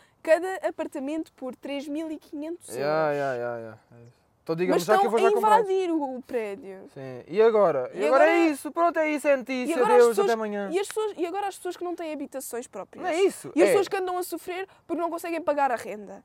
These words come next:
Speaker 2: Não é isso,
Speaker 1: Mas
Speaker 2: é.
Speaker 1: vêm pessoas de outros países que invadem um prédio e está tudo ok,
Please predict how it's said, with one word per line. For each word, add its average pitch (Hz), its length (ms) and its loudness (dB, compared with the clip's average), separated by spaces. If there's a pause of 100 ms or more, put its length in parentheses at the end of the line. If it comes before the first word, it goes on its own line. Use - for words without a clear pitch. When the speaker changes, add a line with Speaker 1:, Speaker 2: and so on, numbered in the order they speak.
Speaker 2:
Não 262 140 -2
é 349 140 0
isso, 427 140 2
Speaker 1:
Mas 392 160 2
Speaker 2:
é. 480 80 6
Speaker 1:
vêm 294 300 4
pessoas 277 960 -2
de 240 100 -6
outros 453 220 0
países 254 880 -8 (840)
que - 80 -2 (140)
invadem 302 680 0
um 294 160 -2
prédio 262 500 4
e 320 40 -6
está 440 200 -8
tudo 440 200 -4
ok, 466 220 -2